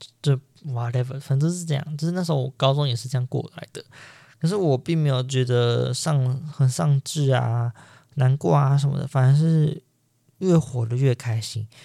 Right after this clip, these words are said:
因为我班上的同学都很友善，他们真的对我非常的好，反而，而且那时候我很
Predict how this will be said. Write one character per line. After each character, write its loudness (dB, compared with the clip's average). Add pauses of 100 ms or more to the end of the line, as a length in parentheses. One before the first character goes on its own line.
(260)
因 0
为 4
我 6
班 6
上 0
的 0
同 -4
学 0
都 2
很 2 (240)
友 0
善， -2 (420)
他 -10
们 -4 (160)
真 -6
的 0
对 0
我 -2
非 -4
常 0
的 -2
好， -10 (560)
反 4
而， 6
而 -4
且 0 (800)
那 -6
时 -2
候 2
我 -2
很 0